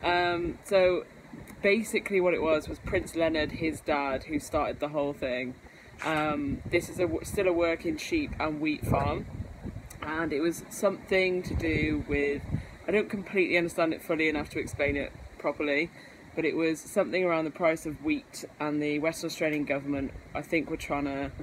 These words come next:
sort of do him over a little bit with the price of wheat, and he found some legislation, um, where he thought, "Right, I'm just gonna be independent from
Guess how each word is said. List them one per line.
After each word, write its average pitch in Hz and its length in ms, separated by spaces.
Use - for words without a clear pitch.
sort 135 320
of 143 120
do 165 160
him 151 100
over 151 320
a - 20
little 135 200
bit 147 200
with 147 120
the - 40
price 147 360
of 147 160
wheat, 151 200
and 151 140
he 165 160
found 151 380
some 147 340
legislation, 156 1040
um, 143 520
where 156 180
he 156 120
thought, 151 360
"Right, 151 360
I'm 147 100
just 151 160
gonna 160 140
be 156 160
independent 156 680
from 156 460